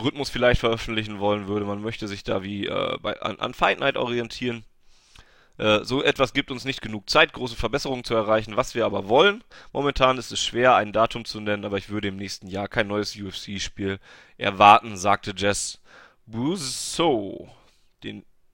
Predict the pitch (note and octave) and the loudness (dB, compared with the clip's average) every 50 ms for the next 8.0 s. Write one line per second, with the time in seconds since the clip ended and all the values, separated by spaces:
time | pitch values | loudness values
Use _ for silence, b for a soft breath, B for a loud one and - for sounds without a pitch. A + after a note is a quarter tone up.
0 | _ - - - A2+ G2+ - - G2+ - - G2+ F#2 G#2+ - - - - - B2+ | _ -20 -14 -12 -12 -12 -10 -12 -14 -14 -16 -16 -16 -14 -10 -2 0 0 0 0
1 | - - - - - - - - - - - - - - - G#2+ - - _ - | -4 -10 -12 -12 -12 -12 -12 -12 -14 -16 -12 -12 -12 -12 -12 -14 -16 -18 _ -4
2 | - - G#2 G#2 - - - _ B B B B B B B B B B B B | 2 2 4 2 2 -2 -10 _ B B B B B B B B B B B B
3 | B _ _ _ _ _ _ _ _ _ _ _ _ _ _ _ _ _ _ - | B _ _ _ _ _ _ _ _ _ _ _ _ _ _ _ _ _ _ 4
4 | - - - - - - C3 C#3 D#3 D3 D3 C3+ B2 B2+ B2+ - - - A2+ A#2+ | 4 4 4 2 -4 -6 -4 -2 -2 4 6 8 8 8 6 2 0 -2 0 0
5 | A#2+ A#2 - _ - - A2 A2 A2 G#2+ G#2 - - A2+ A2 A2 F#2+ A#2 D3 - | 0 -2 -6 _ -14 -12 -10 -6 -6 -6 -6 -6 -6 -6 -6 0 4 4 4 4
6 | - - - B2 - B2+ A#2+ A2+ - - A2 G#2 G#2+ G#2+ G#2+ G#2 G#2 G#2 G#2 G2+ | 2 0 -2 0 2 2 2 2 0 -4 -4 -2 0 2 2 0 0 2 4 4
7 | G#2 G#2 F#2+ - - - - G#2 G2 G2 - - - G#2 G2 G2+ G2+ F#2 F#2+ | 4 4 0 -4 -8 -6 -2 0 0 0 0 -2 -4 -2 0 0 0 -2 -6